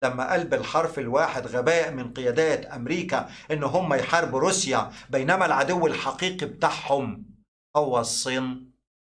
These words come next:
الصين صامتة، بتتسحب،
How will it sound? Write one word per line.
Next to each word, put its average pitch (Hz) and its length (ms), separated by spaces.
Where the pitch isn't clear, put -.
الصين 208 800
صامتة، 120 580
بتتسحب، 127 880